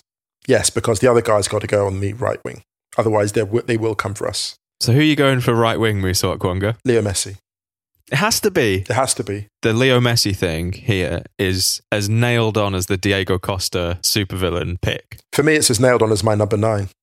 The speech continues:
Speaker 2: I know your number nine.
Speaker 1: My number nine is so nailed on. My, nu-, yeah, my number nine is so nailed on, it's not even, yeah.
Speaker 2: I mean, c-, is there any point even trying to explain why we're putting Lionel Messi in this team?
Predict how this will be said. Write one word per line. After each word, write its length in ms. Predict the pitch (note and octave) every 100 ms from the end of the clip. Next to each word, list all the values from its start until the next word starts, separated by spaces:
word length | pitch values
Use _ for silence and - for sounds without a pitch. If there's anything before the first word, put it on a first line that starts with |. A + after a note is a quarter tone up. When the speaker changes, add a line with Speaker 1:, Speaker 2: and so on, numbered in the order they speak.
| -
Speaker 2:
I 80 | G#2
know 100 | F2
your 180 | E2+ E2
number 200 | E2 E2
nine. 220 | E2 E2
Speaker 1:
My 100 | C3+ D#3
number 200 | D3+ D#3
nine 200 | D3+ C#3
is 100 | -
so 180 | D3+
nailed 280 | C3 B2+ A#2
on. 80 | A#2+
My, 80 | D3
nu-, 100 | C#3+
yeah, 80 | A#2
my 100 | D3
number 200 | D3+ C3+
nine 120 | A#2+
is 80 | A2+
so 240 | - B2
nailed 240 | A2 G#2+
on, 100 | G#2
it's 140 | G2+ -
not 160 | A2
even, 300 | A2 G2+ G2 -
yeah. 220 | A2+ F#2+ - _
Speaker 2:
I 60 | C3+
mean, 200 | C#3 B2+
c-, 80 | -
is 140 | C3 B2+
there 200 | C3 C#3+
any 140 | C#3
point 300 | - C3+ B2+
even 320 | B2 A#2+ A#2+ -
trying 200 | B2 A2
to 60 | F#2
explain 500 | - - A2 G#2+ G2+
why 120 | F#2+
we're 120 | F#2
putting 240 | - E2+
Lionel 240 | F2 F2+ F2+
Messi 260 | F#2 -
in 80 | D2+
this 120 | -
team? 240 | - -